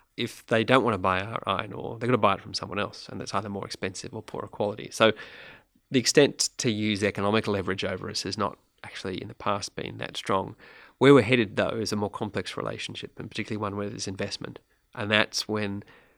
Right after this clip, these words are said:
once you have multiple forms of economic engagement,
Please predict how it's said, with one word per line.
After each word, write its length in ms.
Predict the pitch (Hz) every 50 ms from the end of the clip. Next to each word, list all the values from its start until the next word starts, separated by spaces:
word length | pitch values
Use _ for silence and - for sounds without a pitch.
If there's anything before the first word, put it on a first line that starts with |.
| _ _ _
once 320 | - 131 113 107 - -
you 80 | 113 101
have 180 | 98 101 95 -
multiple 500 | 107 104 107 117 120 - - 113 110 101
forms 540 | - - 107 98 92 92 107 107 - -
of 220 | - - 104 - _ _ _ -
economic 480 | - - - 85 92 95 85 - _ _ -
engagement, 640 | - 101 - 101 98 - 95 - - - - - -